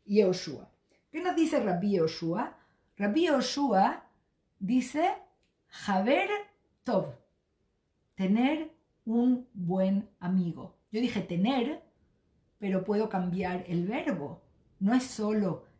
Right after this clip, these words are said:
tener un buen amigo, es también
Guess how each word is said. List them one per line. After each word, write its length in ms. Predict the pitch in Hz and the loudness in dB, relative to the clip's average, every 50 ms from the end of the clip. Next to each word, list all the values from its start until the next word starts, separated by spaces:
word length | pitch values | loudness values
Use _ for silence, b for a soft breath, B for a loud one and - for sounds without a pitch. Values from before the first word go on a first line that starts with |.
| b b _ | b b _
tener 460 | - 190 180 185 190 202 220 226 196 196 | -2 -2 2 2 2 4 4 2 2 0
un 180 | 180 175 170 | 0 -2 -2
buen 260 | 180 180 175 170 170 | -2 -2 -2 -2 -2
amigo, 640 | 165 165 175 208 269 311 262 196 165 175 190 190 b b b b b b b b _ _ | -2 0 0 0 0 -2 -2 -4 -4 -4 -6 -6 b b b b b b b b _ _
es 180 | - 226 220 - | -8 -8 -8 -6
también 680 | - 190 180 185 185 208 226 226 208 196 196 185 185 | -6 -4 -2 -2 -2 -2 0 0 0 0 0 -2 -2